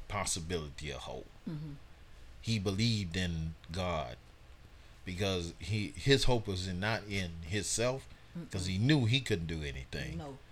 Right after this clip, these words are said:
Speaker 1: His hope wasn't in his wife. He knew she couldn't do anything.
Speaker 2: Exactly.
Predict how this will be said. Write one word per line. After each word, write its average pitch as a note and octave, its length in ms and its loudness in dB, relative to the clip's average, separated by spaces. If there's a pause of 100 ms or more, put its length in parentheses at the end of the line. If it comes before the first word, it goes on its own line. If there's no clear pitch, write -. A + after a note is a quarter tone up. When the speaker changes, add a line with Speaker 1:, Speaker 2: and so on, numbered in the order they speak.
(160)
Speaker 1:
His G#2+ 200 2
hope B2 200 4
wasn't A2 240 4
in G2 120 0
his F2+ 180 -4
wife. A#2+ 300 2
He C3+ 180 0
knew C#3 220 2
she A3+ 180 4
couldn't F#2+ 260 2
do F2+ 160 -4
anything. - 440 -6
Speaker 2:
Exactly. D3+ 520 -8